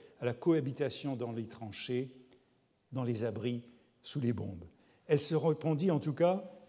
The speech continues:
très vite à la suite de la guerre. Elle existait avant, mais avant c'était une curiosité. On l'a trouvée dans très peu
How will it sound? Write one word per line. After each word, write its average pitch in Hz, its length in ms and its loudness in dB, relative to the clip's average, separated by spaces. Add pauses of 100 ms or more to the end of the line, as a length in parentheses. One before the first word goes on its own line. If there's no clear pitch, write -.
très 202 180 0
vite - 500 -2 (120)
à 117 80 -4
la 120 80 2
suite 120 340 -2
de 123 80 2
la 113 140 2
guerre. 95 420 -12 (260)
Elle 123 140 -6
existait 117 460 -4
avant, 123 360 -2 (300)
mais 123 120 -4
avant 123 280 0
c'était 123 320 -6
une 113 240 -8
curiosité. 113 880 -4 (180)
On 117 120 -2
l'a 113 100 4
trouvée 117 480 2 (240)
dans 120 320 -2 (240)
très 139 180 -4
peu 120 300 0